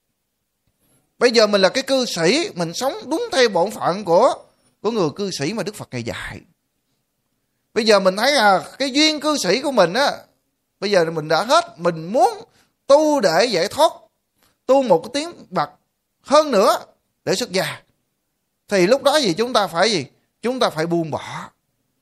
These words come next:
Và có những người á, là muốn xuất gia mà chưa, chưa chắc, mà được xuất gia được, nó còn dính gì, dính nợ, mắc nợ. Ví dụ như có những cái trường hợp mà có vợ, có con.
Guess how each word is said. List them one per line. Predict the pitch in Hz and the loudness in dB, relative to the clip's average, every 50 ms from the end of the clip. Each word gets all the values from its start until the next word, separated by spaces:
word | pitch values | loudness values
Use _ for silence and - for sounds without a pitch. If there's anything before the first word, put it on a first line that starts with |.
| _ _ _ _ _ _ _ _ _ _ _ _ _ _ _ _ _ _ _ _ _ _ _ _ | _ _ _ _ _ _ _ _ _ _ _ _ _ _ _ _ _ _ _ _ _ _ _ _
Và | - 170 196 190 190 185 | 0 2 4 4 4 4
có | - 254 285 | 4 2 2
những | 285 220 196 233 269 | 2 2 -2 -2 -2
người | 262 233 220 202 180 180 196 240 | 0 0 2 4 4 4 6 4
á, | 269 247 208 | 4 4 2
là | 185 170 175 190 202 | 2 2 2 2 2
muốn | 185 254 311 359 | 0 -2 -4 -4
xuất | 370 330 - - | -6 -8 -8 -4
gia | 240 247 233 233 233 | -2 -2 0 0 -2
mà | 185 160 | -2 -4
chưa, | 165 233 247 240 240 233 202 | -2 -2 -2 -2 -2 -4 -6
chưa | - 240 240 247 | -8 -8 -6 -2
chắc, | 233 320 - - _ _ _ _ _ _ _ _ _ - | -2 -2 -2 -4 _ _ _ _ _ _ _ _ _ -12
mà | - 151 | -8 -4
được | 170 190 196 | -4 -4 -4
xuất | - 269 - | -6 -6 -2
gia | 247 254 233 240 | -2 0 0 2
được, | 196 185 208 196 | 0 0 0 -2
nó | 233 240 | -6 -8
còn | - 196 202 208 | -8 -8 -6 -8
dính | 302 370 381 349 _ _ _ _ _ _ _ _ _ _ | -10 -10 -12 -18 _ _ _ _ _ _ _ _ _ _
gì, | - 180 190 190 196 190 | -2 0 0 0 0 -2
dính | 254 302 349 330 | -6 -8 -4 -4
nợ, | 160 131 - 160 226 254 247 - _ _ _ _ _ - | -6 -4 -4 -4 -4 -4 -6 -8 _ _ _ _ _ -6
mắc | 320 330 - | -6 -6 -4
nợ. | 190 170 131 143 185 220 247 - _ _ _ _ _ _ _ _ _ _ _ _ _ _ _ _ _ _ _ _ _ | -4 -6 -4 -4 -6 -10 -12 -16 _ _ _ _ _ _ _ _ _ _ _ _ _ _ _ _ _ _ _ _ _
Ví | - 262 254 | -6 -2 2
dụ | 214 196 202 | 2 2 2
như | 233 240 247 247 240 | 2 2 2 2 2
có | 226 262 | 2 2
những | 262 226 208 226 | 0 0 -2 -2
cái | 262 262 | -2 -2
trường | 254 - 180 170 165 | 0 -2 -4 -4 -2
hợp | 160 165 151 175 185 185 - _ _ _ _ _ _ _ _ _ - | 0 2 2 2 2 0 -4 _ _ _ _ _ _ _ _ _ -2
mà | 170 170 175 180 175 - | 0 0 0 0 0 0
có | 269 269 240 | 0 0 2
vợ, | 165 151 151 151 175 180 208 208 | 0 -2 -4 0 2 0 0 2
có | 262 262 | 0 -4
con. | 262 - 220 240 262 233 185 | -2 0 0 2 2 0 -2